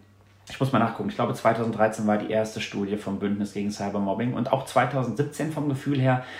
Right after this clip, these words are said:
hatte ich das Gefühl, dass das so sehr, die kam so sehr alarmierend rüber. Und ich hatte das Gefühl, dass da auch so im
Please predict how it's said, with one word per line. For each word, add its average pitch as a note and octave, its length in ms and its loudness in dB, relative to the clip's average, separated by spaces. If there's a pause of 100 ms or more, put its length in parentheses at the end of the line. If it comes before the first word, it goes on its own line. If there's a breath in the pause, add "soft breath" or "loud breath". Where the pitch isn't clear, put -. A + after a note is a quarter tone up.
(260 loud breath)
hatte C3 220 2
ich - 60 -12
das C3+ 180 2
Gefühl, C#3+ 260 0
dass C3+ 120 4
das C3 140 0
so C3 100 0
sehr, B2+ 240 8
die A#2 140 0
kam C3+ 240 2
so B2+ 80 2
sehr C3 180 6
alarmierend B2+ 560 8
rüber. F2+ 360 -2 (540 loud breath)
Und A2+ 220 2
ich - 80 -2
hatte C3 140 4
das C3 160 2
Gefühl, C#3 360 2
dass C3+ 200 2
da B2+ 240 6
auch C3+ 180 2
so B2 220 2
im B2+ 400 2